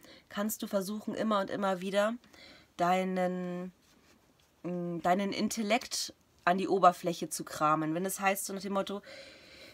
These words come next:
also wenn du es hier mit einer Dreieckskiste zu tun hast, dann kann es sein, dass dein Herz immer und immer wieder sagt, „Aber ich liebe ihn doch so, ich liebe ihn doch so.“ Und dein Hormonhaushalt, vor allen Dingen, wenn ihr miteinander,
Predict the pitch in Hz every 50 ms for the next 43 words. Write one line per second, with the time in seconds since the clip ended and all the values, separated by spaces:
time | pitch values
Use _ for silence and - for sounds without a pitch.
0 | - _ - - 156 165 170 175 190 202 208 196 - 220 202 196 - - 180 180
1 | 180 180 190 202 214 208 - - - 226 220 - 214 190 - 202 180 - - 247
2 | 254 262 262 247 247 - - 220 208 214 208 208 202 - 208 208 214 208 - -
3 | 190 190 185 190 240 226 226 220 - - - - 262 277 277 262 254 247 - 247
4 | 247 240 233 214 220 220 220 214 214 208 214 - 285 294 359 349 330 - - 320
5 | 339 359 359 339 320 320 311 294 277 269 269 302 - - 294 285 294 320 - -
6 | 285 330 381 381 349 302 277 277 269 262 240 254 254 - 240 247 247 240 226 220
7 | 196 190 202 196 190 185 196 214 247 269 269 233 208 202 202 202 - - 202 190
8 | 190 196 196 190 - - - - 156 170 180 175 170 165 170 170 165 160 160 160
9 | 156 160 156 160 160 160 156 156